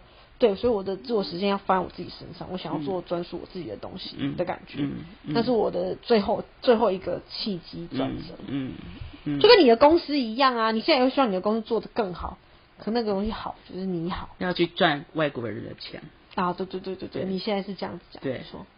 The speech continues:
Speaker 2: 把它
Speaker 1: 你比较厉害。
Speaker 2: 倒过来，我没有比较厉害。
Speaker 1: 我顶多就是赚观光客的钱。
Speaker 2: 那也是外国人的钱啊，很多日本人。
Speaker 1: 对啊，我是赚小钱。
Speaker 2: 嗯。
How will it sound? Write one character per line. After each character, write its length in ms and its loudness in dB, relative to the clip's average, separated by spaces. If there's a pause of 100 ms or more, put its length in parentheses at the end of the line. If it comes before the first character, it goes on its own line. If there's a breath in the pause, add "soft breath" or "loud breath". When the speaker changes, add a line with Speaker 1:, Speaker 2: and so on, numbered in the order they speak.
Speaker 2:
把 220 -4
它 40 -4
Speaker 1:
你 100 0
比 40 0
较 160 8
厉 220 2
害。 140 -6
Speaker 2:
倒 80 -8
过 20 -6
来， 20 -4
我 60 0
没 160 4
有 100 4
比 140 -4
较 80 0
厉 200 -6 (160)
害。 140 -12 (460 loud breath)
Speaker 1:
我 40 -6
顶 160 0
多 120 2
就 80 -4
是 80 -2
赚 180 2
观 160 0
光 160 -2
客 160 -8
的 80 -8
钱。 240 -14 (440 loud breath)
Speaker 2:
那 60 4
也 160 2
是 80 2
外 140 6
国 160 0
人 100 -2
的 100 -2
钱 200 -10
啊， 260 -12
很 140 -2
多 120 4
日 140 4
本 120 2
人。 80 0
Speaker 1:
对 0 -
啊， 20 0
我 40 -2
是 80 -2
赚 180 2
小 200 -6
钱。 240 -14 (260)
Speaker 2:
嗯。 180 -10